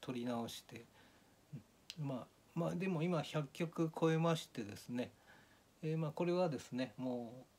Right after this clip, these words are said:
う、まあ、大概の、大概の曲はですね、できるんですけれども、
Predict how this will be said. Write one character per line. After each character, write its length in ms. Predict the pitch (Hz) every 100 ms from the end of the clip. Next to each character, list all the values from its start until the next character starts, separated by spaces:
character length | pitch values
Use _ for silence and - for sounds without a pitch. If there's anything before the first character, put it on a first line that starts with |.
| - - - -
う、 40 | 160
ま 60 |
あ、 60 | 131 -
大 280 | 175 185
概 320 | 185 202 196 196
の、 260 | 190 175 - -
大 280 | - 196 180
概 240 | 202 202
の 160 | 196 180
曲 320 | 185 165 190
は 120 | 170
で 80 | -
す 80 | 127
ね、 120 | 113
で 140 | 127
き 140 | 123 139
る 140 | 123
ん 160 | 110 104
で 100 | 113
す 120 | -
け 120 | -
れ 80 | 117
ど 120 | 113
も、 240 | 117 127